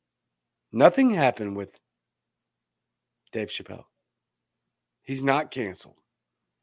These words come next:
This guy seems to be immune to this stuff, which is fantastic, and I, I'm, I'm totally for it. Uh, if you haven't seen Dave Chappelle's The Chappelle Show,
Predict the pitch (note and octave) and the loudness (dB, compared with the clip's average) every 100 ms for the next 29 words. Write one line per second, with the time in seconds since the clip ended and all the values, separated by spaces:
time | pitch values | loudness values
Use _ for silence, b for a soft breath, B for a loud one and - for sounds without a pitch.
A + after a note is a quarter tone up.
0 | _ _ _ _ _ _ _ _ - G3 | _ _ _ _ _ _ _ _ 0 0
1 | - G#3 E3+ F3+ F3 G3+ F#3 - D#3 E3+ | 0 -8 -6 -6 -6 -4 -4 -6 -6 -6
2 | - C#3 C3+ D#3+ F#3 C3 G#2 G#2+ G2 F2+ | -2 4 6 6 6 2 -2 -10 -12 -14
3 | - A2 D#2 _ _ b b b b b | -14 -14 -14 _ _ b b b b b
4 | E3+ F#3 D#3 F#3+ F3+ - F3+ F3+ F3 A2 | -2 -2 -4 0 0 0 2 2 -2 -10
5 | A#2 B2 C3 C#3+ C#3 B2+ C3 C#3 C#3+ C#3 | -6 -6 -4 -2 -2 -4 -8 -6 -6 -6
6 | - C#3 G2 - B B B C3 C#3 C3 | -6 -6 -6 -14 B B B -2 0 0
7 | - C#3+ D3+ D#3+ C3+ F3+ G#3+ A#3+ - - | -2 -6 -6 -6 0 2 4 2 0 -2
8 | G3+ G3 F#3+ D#3 D#3 D#3 - D3 D3 C#3 | 0 0 0 0 0 -2 -10 -4 0 0
9 | C3 - _ _ _ _ _ _ _ _ | -2 -6 _ _ _ _ _ _ _ _
10 | _ _ _ B2 D#3 D#3 - F3 - D#3+ | _ _ _ 6 6 6 2 2 2 2
11 | F3 C3+ - A#2+ G2+ G#2 | 2 2 -2 -6 -6 -8